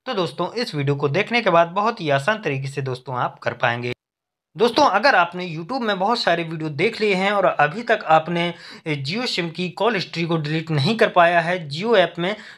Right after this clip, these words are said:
तो दोस्तों इस वीडियो को देखने के बाद बहुत ही आसान तरीके से आप कर पाएंगे दोस्तों। तो दोस्तों, वीडियो शुरू करने से पहले अगर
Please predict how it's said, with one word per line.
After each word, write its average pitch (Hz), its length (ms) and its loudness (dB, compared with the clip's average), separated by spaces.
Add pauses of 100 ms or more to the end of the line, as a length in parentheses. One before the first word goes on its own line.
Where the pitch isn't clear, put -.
तो 208 80 -6
दोस्तों 262 360 -2
इस 247 160 -6
वीडियो 160 220 0
को 160 120 -2
देखने 170 320 0
के 214 80 4
बाद 180 180 6
बहुत 202 320 -4
ही 165 100 -6
आसान 147 280 0
तरीके 135 320 -4
से 135 180 -4
आप 165 240 2
कर 123 120 -2
पाएंगे 123 320 -4
दोस्तों। 127 400 -2 (360)
तो 165 80 -12
दोस्तों, 240 340 2
वीडियो 180 240 0
शुरू 254 180 -2
करने 247 260 2
से 247 80 -12
पहले 247 200 4
अगर 247 160 2